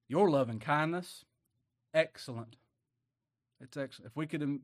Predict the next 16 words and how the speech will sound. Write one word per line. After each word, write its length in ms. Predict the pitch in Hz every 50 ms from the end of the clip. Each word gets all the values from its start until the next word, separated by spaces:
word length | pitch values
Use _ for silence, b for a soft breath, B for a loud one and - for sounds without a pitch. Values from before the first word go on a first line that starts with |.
| - 123
had 300 | 143 160 156 139 127 127
better 240 | 160 165 165 165 165
words 380 | 160 165 170 180 180 151 -
to 100 | - 147
say 220 | 127 - 170 170 156
something 460 | - 190 190 190 170 165 165 147 - _ _ _ _ 104 107
more 200 | 143 170 180 185
grandiose, 640 | 147 170 175 185 196 185 165 170 185 190 185 143 -
we'd 200 | 147 175 170 165
say 240 | - 170 165 147 127
it. 140 | 117 - - _ _ _ _ _ _ _ _ _ _ _ _ _ _ _ _ _ _ _ -
"You 120 | 135 147
have 140 | 143 131 139 -
excellent 480 | 151 156 156 - - - 151 156 - 131
loving 360 | 131 139 151 151 151 170 165
kindness." 380 | 139 143 143 135 127 117 110